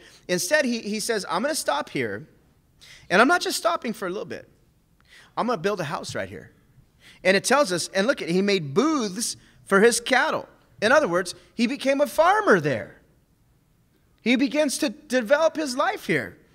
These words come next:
right, right where so close to the promised land, but yet so far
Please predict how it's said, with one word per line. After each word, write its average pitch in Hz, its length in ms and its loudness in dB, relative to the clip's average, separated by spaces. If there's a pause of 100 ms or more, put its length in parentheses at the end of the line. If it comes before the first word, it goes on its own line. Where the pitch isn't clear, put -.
(420)
right, 254 220 6
right 262 260 6
where 254 420 4 (960)
so 302 400 -2
close 277 840 2 (560)
to 226 140 -2
the 214 80 2
promised 247 520 -2
land, 180 360 -2 (680)
but 196 160 2
yet 190 160 2
so 233 360 2
far 220 520 -4